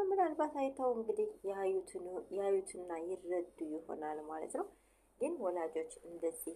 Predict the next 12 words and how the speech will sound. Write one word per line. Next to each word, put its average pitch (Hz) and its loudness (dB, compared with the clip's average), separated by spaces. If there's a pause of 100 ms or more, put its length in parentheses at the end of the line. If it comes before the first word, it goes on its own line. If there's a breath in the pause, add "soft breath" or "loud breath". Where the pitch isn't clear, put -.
ህጻናቶችን 165 -4 (120)
ባይልኩ 156 -4 (140)
የተሻለ 175 -4
ነው 151 -8
ብዬ 151 -8
አስባለሁ። 156 -6
እውነት 170 -8
ለመናገር 170 -2 (600 soft breath)
በጣም 196 -2
ያሳዝናል 165 -6
ማለት 151 -8
ነው። 359 0